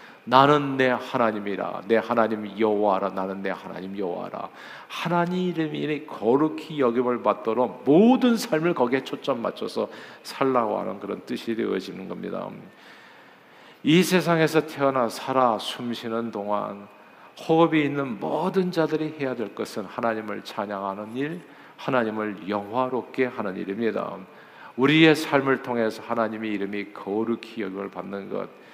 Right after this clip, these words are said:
하나님의 이름이 욕되게 하는 일은 하지 말라는 거예요. 예. 호흡이 있는 자마다 해야 될 일은 하나님을 거룩하게 하는 것. 하나님께서는 하나님을 믿노라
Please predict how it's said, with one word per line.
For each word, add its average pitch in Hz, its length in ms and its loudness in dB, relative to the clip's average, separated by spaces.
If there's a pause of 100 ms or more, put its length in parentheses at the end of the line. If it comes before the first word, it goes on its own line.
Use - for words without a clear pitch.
(340)
하나님의 156 720 4 (180)
이름이 123 640 2
욕되게 156 540 2
하는 139 240 0
일은 120 200 -2
하지 196 400 -2
말라는 123 760 0
거예요. 87 260 -6 (380)
예. - 140 -12 (1080)
호흡이 131 320 6
있는 113 260 0
자마다 104 340 2
해야 104 260 -2
될 98 140 -4
일은 95 240 -6
하나님을 139 800 -6 (220)
거룩하게 92 500 -6
하는 92 280 -10
것. 95 160 -8 (840)
하나님께서는 151 760 6
하나님을 135 540 2
믿노라 127 1000 4